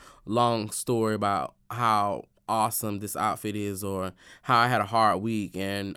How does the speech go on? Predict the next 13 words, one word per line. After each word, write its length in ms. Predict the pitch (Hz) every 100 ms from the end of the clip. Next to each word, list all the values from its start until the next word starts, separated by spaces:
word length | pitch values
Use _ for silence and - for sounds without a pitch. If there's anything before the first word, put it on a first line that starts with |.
| -
I'm 400 | 104 101 95 98
dressing 340 | 107 104 104
up 80 | 92
this 120 | -
weekend 280 | 104 101 95
to 20 |
feel 220 | - 107
better. 260 | 92 92 87 - - -
I 540 | - 120 139 135 131 104
am 200 | 101 123
always, 880 | 104 123 127 127 123 117 113 - - -
you 140 | 131
know, 200 | 123 101